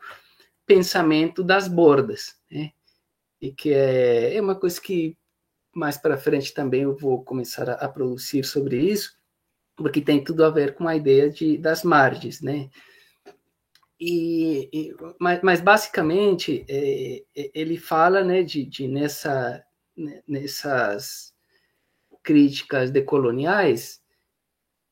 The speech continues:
que a gente fica nessa, nessa intersecção, né? Porque a, a gente está no, na modernidade,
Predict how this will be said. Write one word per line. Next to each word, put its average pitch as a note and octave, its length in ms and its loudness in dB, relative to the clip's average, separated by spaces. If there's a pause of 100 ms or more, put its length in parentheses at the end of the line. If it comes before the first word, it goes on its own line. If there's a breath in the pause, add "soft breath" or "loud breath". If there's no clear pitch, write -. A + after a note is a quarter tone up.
(120)
que F3+ 240 0
a F#3 60 4
gente G3+ 300 -2
fica G3+ 440 -4
nessa, A#3+ 520 0
nessa G#3+ 240 -2
intersecção, A#3 800 0
né? F#3 180 2
Porque G3 220 -2
a, F3 280 2
a F3 80 4
gente F#3+ 680 -2
está F3+ 640 -2
no, F#3 440 0
na D#3+ 160 0
modernidade, E3 1040 4